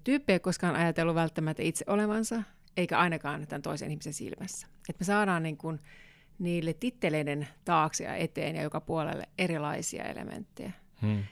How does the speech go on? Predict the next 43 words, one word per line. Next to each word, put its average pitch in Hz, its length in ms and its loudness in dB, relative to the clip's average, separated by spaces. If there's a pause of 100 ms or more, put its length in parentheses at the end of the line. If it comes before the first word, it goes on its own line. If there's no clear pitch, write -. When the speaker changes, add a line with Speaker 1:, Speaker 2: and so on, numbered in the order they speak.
(160)
Speaker 1:
Niin 180 80 -4
sit 180 100 -4
se - 60 0
on 196 40 2
jotenkin 175 240 0
kiva, 208 260 2
koska 156 260 -4
sit - 280 -4
huomataan, 151 580 0
että 151 180 -10
niitä 151 240 -8
vahvuuksia 175 720 -4
on - 280 -8 (100)
hirveän 151 220 -4
paljon - 280 -6
laajemmin. 190 560 -4 (420)
Speaker 2:
Niin. 120 240 2 (440)
Ja 131 80 -4
kun, 131 260 0
kun 135 140 4
ihmiset 131 400 6
odottaa 113 560 6
ja 104 100 4
olettaa, 101 640 0
että 98 280 -8
no, 101 180 -2
Speaker 1:
Mm. 165 220 -6
Speaker 2:
et 117 120 -10
Christopher 107 480 -4
nyt 98 160 -6
on 104 100 -2
aina 104 200 0
tällainen, 101 480 0
niin 95 100 -4
heti 113 220 0
tulee 107 240 -2
taas 156 240 4
se 220 100 0
mielen 151 360 6
Speaker 1:
Joo. - 140 4
Speaker 2:
taso, 110 300 2
se 127 100 -2
lokeroi 120 800 2